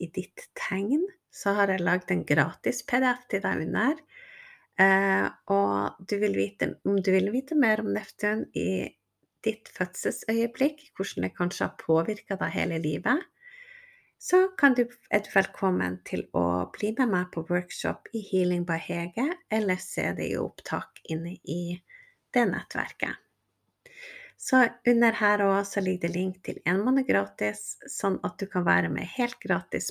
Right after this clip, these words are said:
på workshopen. Eh,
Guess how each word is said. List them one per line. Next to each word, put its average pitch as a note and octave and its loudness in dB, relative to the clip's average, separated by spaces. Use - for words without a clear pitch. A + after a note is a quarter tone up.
på D#3+ 2
workshopen. - -6
Eh, F#3+ 6